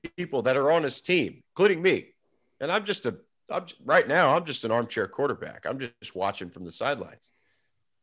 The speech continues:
But if he continues to do this, people are gonna leave his team. And once I've left this team,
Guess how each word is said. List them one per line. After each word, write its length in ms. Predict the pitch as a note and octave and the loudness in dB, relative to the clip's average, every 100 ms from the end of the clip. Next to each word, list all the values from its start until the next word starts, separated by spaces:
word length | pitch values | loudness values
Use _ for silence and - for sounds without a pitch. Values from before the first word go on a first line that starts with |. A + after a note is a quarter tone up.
| _ _ _ - | _ _ _ 4
But 300 | C3 A#2 - _ _ _ - | 4 4 0 _ _ _ -14
if 100 | C3 | -10
he 100 | F3 | -8
continues 560 | E3+ C#3 - A3 A3+ - | -6 -4 -2 0 -2 -6
to 100 | F3 | -6
do 220 | F3 D#3+ | -2 -2
this, 460 | F#2 B1+ - - _ _ | -2 -6 -12 -16 _ _
people 280 | C3 C3+ C#3+ | -8 -6 -4
are 60 | B2+ | -4
gonna 160 | B2+ | -2
leave 200 | B2 B2 | -2 -4
his 140 | A#2+ - | -6 -6
team. 340 | G#2+ G#2 G#2+ - - | -6 -6 -8 -16 -12
And 120 | G2 | -8
once 300 | C3+ E3+ - _ _ _ _ _ _ _ - | -6 -6 -10 _ _ _ _ _ _ _ 2
I've 300 | B2 F3 E3 | 6 6 6
left 220 | G3+ G3+ | 4 4
this 220 | G#3+ G#3 | -2 0
team, 360 | - A3+ B3 | 0 0 0